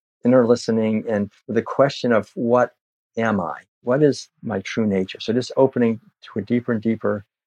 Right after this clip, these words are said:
questioning of beyond the physical body and the physical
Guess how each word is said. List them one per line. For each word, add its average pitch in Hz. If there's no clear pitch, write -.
questioning 95
of 101
beyond 117
the 117
physical 113
body 98
and 98
the -
physical 107